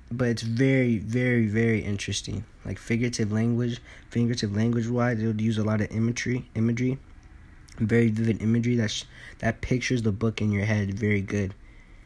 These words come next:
I'd say I would, I would, if I had to rate this book out of ten stars, I'd give it an eight. It's act-, it's a really good book, a good read, and it's very interesting if you like superheroes,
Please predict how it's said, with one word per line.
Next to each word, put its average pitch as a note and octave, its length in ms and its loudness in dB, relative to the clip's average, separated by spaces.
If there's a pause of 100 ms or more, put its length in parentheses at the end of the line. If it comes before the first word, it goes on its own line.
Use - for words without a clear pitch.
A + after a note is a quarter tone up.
(1160)
I'd G#2 140 0
say B2 360 0
I A#2+ 180 0
would, A#2 320 -2
I C#3 140 4
would, D3+ 240 4
if C3+ 180 0
I D3+ 120 4
had D3+ 160 0
to C3+ 80 2
rate C3 220 0
this B2 120 -2
book B2+ 300 -2
out A#2 140 -2
of G#2 80 -4
ten A2+ 180 0
stars, A2 320 0
I'd A2+ 180 -2
give A#2 140 2
it G#2+ 80 2
an G2 160 -2
eight. G#2 340 -4
It's - 140 -18
act-, A#2+ 220 -2
it's - 140 -18
a A#2+ 40 0
really A#2 400 2
good G#2 200 -6
book, - 200 -12 (500)
a A2+ 80 -4
good A2 260 -2
read, A2 380 2
and G#2 240 0
it's G#2+ 100 -6
very A2 260 0
interesting G2+ 500 -4
if F#2+ 100 -6
you G#2 80 -2
like G2 160 -2
superheroes, G2+ 880 -4